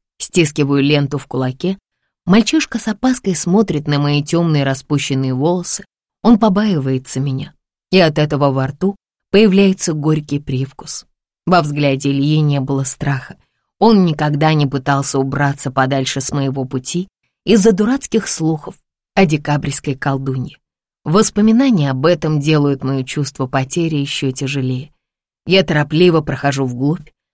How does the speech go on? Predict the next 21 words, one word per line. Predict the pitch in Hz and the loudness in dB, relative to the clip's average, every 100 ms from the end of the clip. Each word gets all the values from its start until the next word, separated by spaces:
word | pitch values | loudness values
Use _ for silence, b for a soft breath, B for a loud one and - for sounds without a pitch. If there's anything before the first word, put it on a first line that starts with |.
| _ - | _ 0
а | 170 | 4
Вадим | 202 214 220 | 4 6 4
отшатывается, | 202 - 165 156 151 151 147 - 143 | 2 -2 -2 -2 -2 -4 -4 -4 0
давая | 147 143 139 | 2 2 -2
дорогу. | 143 135 135 127 - _ _ _ _ - | -2 -2 -4 -6 -12 _ _ _ _ -4
Вытаскиваю | 170 185 147 151 - 131 127 | 2 4 4 0 0 0 0
спрятанный | - 151 143 135 127 131 | 0 0 0 0 -2 -2
лук | 127 139 180 _ _ - | 0 0 -2 _ _ -4
и | 156 | -2
колчан | 127 123 - 156 165 | 0 -2 0 -2 0
со | - | -2
стрелами. | 143 - 147 135 131 - _ _ _ _ - | -4 -4 -4 -2 -6 -10 _ _ _ _ -2
Не | 180 233 | 4 6
могу | 202 170 190 | 6 6 4
сдержать | 147 156 139 143 147 | 4 0 0 0 0
гримаса, | 135 143 143 151 165 147 | -2 -2 0 0 0 -2
заметив, | 135 143 156 151 143 - | 0 2 2 2 -2 -6
что | - 135 | -6 -4
свой | 131 135 135 | -4 -2 -2
лук | 139 170 190 | 0 0 -2
Илья | 170 156 160 | -6 -4 -8